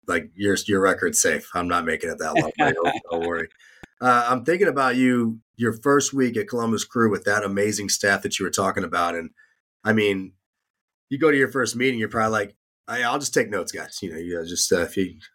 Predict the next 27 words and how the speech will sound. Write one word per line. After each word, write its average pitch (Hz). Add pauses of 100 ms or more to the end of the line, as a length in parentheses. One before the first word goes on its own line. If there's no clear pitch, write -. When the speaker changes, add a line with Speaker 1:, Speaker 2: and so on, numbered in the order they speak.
Speaker 1:
I'm 107
not 101
gonna 98
say 104
anything 113
Speaker 2:
Yeah. 160
Speaker 1:
unless 90
you 101
call 107
on 92
me. 92
I 92
mean, 95
with 98
those 123
many 110
guys, 113
I 98
mean, 95 (280)
what'd 170
you 185
pick 156
up 135
there? 107
What 104
was, 127
like, 104